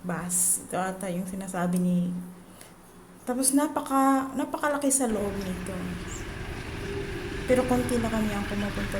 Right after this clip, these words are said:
doon. Dahil nga to sobrang layo. Tsaka lagi ako nagsasabing,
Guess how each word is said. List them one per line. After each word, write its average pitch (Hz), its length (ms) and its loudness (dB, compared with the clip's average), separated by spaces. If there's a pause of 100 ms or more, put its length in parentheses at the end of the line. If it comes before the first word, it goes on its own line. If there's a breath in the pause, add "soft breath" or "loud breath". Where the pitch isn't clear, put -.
doon. 185 520 -6 (380)
Dahil 196 300 -2
nga 196 120 -6
to 208 120 2
sobrang 196 480 2
layo. 208 420 -2 (460 loud breath)
Tsaka 247 240 4
lagi 240 260 10
ako 240 160 6
nagsasabing, 233 640 2